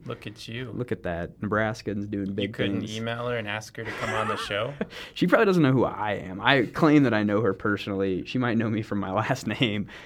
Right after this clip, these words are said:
Speaker 2: which is how a lot of people
Speaker 1: Oh,
Speaker 2: know me.
Speaker 1: you're Rupp's
Speaker 2: <laughs>
Speaker 1: boy.
Speaker 2: Oh, you're the disappointment. Okay. <laughs>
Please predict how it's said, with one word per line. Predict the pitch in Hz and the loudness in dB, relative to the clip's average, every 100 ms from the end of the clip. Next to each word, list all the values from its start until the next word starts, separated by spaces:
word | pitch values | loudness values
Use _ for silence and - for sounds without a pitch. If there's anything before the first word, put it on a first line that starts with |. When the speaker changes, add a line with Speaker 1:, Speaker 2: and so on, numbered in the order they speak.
| - - | -14 -6
Speaker 2:
which | 117 | -4
is | 113 | 2
how | 104 | 2
a | 95 | 2
lot | 95 | 0
of | 98 | -4
people | 98 101 | -4 4
Speaker 1:
Oh, | 139 151 | 6 6
Speaker 2:
know | 107 | 4
me. | |
Speaker 1:
you're | 101 110 | 2 2
Rupp's | 113 135 - - | 4 4 4 4
Speaker 2:
<laughs> | |
Speaker 1:
boy. | 208 202 139 156 | 6 6 6 10
Speaker 2:
Oh, | 156 131 117 | 10 10 6
you're | 110 113 104 | 4 2 2
the | 107 | 0
disappointment. | 110 110 107 98 90 90 92 - - - - | -2 -6 -6 -4 -4 -6 -8 -12 -16 -16 -4
Okay. | - - - - 285 - - | -2 0 -2 -2 -2 -2 -12
<laughs> | - | 0